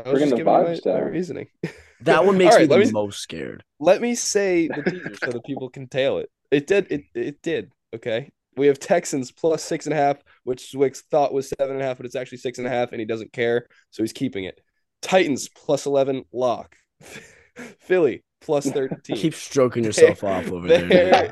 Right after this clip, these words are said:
Speaker 3: dude.
Speaker 1: is
Speaker 3: Keep
Speaker 1: the
Speaker 3: stroking yourself
Speaker 1: teaser.
Speaker 3: off over there.
Speaker 1: Thank you all for listening to our betting segment. Thank you to Boatsy and Zwick. Are you guys doing college?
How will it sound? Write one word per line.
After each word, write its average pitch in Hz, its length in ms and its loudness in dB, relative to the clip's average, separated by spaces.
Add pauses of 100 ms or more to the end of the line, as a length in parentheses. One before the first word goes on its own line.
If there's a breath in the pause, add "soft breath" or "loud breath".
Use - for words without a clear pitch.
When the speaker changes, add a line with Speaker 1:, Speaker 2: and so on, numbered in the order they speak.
Speaker 3:
dude. 165 360 2
Speaker 1:
is 143 80 0
Speaker 3:
Keep 143 240 -2
Speaker 1:
the 156 60 -8
Speaker 3:
stroking 110 280 0
yourself 143 360 0
Speaker 1:
teaser. - 120 0
Speaker 3:
off 80 260 -8
over 82 200 -12
there. 76 180 -10 (160)
Speaker 1:
Thank 214 320 4
you 240 260 -2
all 185 640 2
for 151 160 -12
listening 165 400 -8
to 156 140 -10
our 143 100 -6
betting 147 340 -4
segment. 147 600 -6
Thank 147 200 -8
you 139 200 -4
to - 120 -20
Boatsy 131 380 -8
and 117 160 -8
Zwick. 139 260 -6
Are 127 60 -4
you 156 80 -2
guys 180 140 -2
doing 175 160 0
college? 180 360 -4